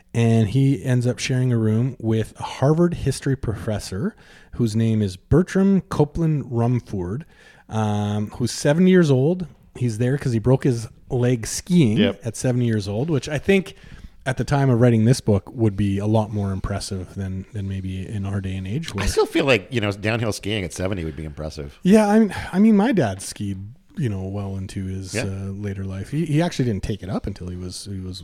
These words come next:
Speaker 1: much older.
Speaker 2: Nice.
Speaker 1: But, uh, yeah, I mean, yeah, seventy, I think, uh, it, in the sixties.
Speaker 2: It would be much
Speaker 1: <laughs> Like,
Speaker 2: different,
Speaker 1: that's,
Speaker 2: absolutely.
Speaker 1: that's,
Speaker 2: Yeah.
Speaker 1: you
Speaker 2: And
Speaker 1: know.
Speaker 2: are we sure? I mean, this could be the fifties, right? It,
Speaker 1: It
Speaker 2: I
Speaker 1: could be
Speaker 2: mean,
Speaker 1: the fifties,
Speaker 2: I don't remember
Speaker 1: yeah.
Speaker 2: where in the
Speaker 1: Yeah.
Speaker 2: timeline this is 'cause
Speaker 1: Yeah.
Speaker 2: we're bouncing all over.
Speaker 1: Yeah, 'cause, I mean,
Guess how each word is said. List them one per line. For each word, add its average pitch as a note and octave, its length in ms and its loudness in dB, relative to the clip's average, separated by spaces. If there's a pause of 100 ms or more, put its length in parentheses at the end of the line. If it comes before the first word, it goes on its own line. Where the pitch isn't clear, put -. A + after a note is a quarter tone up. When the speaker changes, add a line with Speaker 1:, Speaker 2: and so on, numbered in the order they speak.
(140)
Speaker 1:
much G2+ 300 -6
older. F#2+ 280 -6
Speaker 2:
Nice. G#2+ 380 -2
Speaker 1:
But, - 20 -2
uh, G#2+ 200 0 (540)
yeah, G3 240 8
I D3+ 100 8
mean, D#3+ 400 8
yeah, D#3 180 0
seventy, F3+ 560 6
I C3 60 0
think, C3+ 340 0
uh, A#2 200 -4
it, A2 180 -6 (240)
in B2+ 140 0
the G#2+ 80 2
sixties. F3 640 0
Speaker 2:
It - 140 10
would D#3 160 10
be F#3+ 80 10
much C3+ 160 10
Speaker 1:
<laughs> - 20 10
Like, F3 100 10
Speaker 2:
different, G#2+ 360 4
Speaker 1:
that's, A#2 220 6
Speaker 2:
absolutely. G2+ 320 4
Speaker 1:
that's, E2+ 320 -2
Speaker 2:
Yeah. F#2+ 220 0 (100)
Speaker 1:
you D3+ 140 6
Speaker 2:
And B2+ 80 6
Speaker 1:
know. C#3+ 80 4
Speaker 2:
are C3 40 6
we C#3 160 2
sure? - 180 -4
I A#2 60 2
mean, A#2 160 -4
this G#2 180 -2
could - 80 -8
be G2+ 60 4
the E2+ 80 -4
fifties, D#2 380 -6
right? F2 180 -4
It, - 120 -10
Speaker 1:
It B2+ 60 4
Speaker 2:
I - 40 4
Speaker 1:
could D#3+ 180 6
be B2+ 60 8
Speaker 2:
mean, A#2 60 8
Speaker 1:
the G#2 40 4
fifties, G#2+ 300 0
Speaker 2:
I F#2 40 4
don't - 100 4
remember G#2+ 220 4
Speaker 1:
yeah. G#2+ 60 4
Speaker 2:
where A2+ 140 6
in G#2 80 4
the A2 80 0
Speaker 1:
Yeah. A2 220 4
Speaker 2:
timeline G2+ 260 2
this F2+ 160 -4
is A2 160 0
'cause G#2+ 80 -2
Speaker 1:
Yeah. G2+ 60 -2
Speaker 2:
we're G#2+ 80 2
bouncing F#2+ 460 -6
all D#2+ 160 -8
over. G#2 180 -4
Speaker 1:
Yeah, A#2 180 2
'cause, A#2+ 320 -2
I C#3 80 0
mean, C3+ 400 4